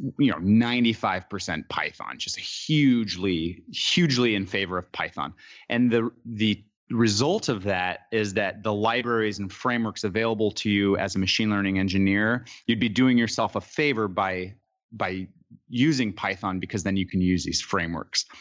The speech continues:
And the most popular framework out there is called TensorFlow, written by Google. There are some other competitors. One is called Torch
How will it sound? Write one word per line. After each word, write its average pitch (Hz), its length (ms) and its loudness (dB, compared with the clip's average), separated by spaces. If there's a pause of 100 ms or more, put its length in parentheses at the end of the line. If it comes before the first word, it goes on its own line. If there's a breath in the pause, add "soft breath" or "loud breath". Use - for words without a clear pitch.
(220 loud breath)
And 107 100 2
the 113 40 6
most 139 260 2
popular 123 320 -2
framework 110 360 -4
out 92 200 -2
there 98 100 -2
is 92 80 -4
called 92 300 -4
TensorFlow, 95 720 -4
written 98 240 0
by 92 160 -2
Google. 101 560 0 (320 loud breath)
There 110 160 2
are 101 240 2
some 101 200 -2
other 98 140 -2
competitors. 98 680 -2
One 101 140 0
is 92 100 -8
called 92 360 -4
Torch 117 500 2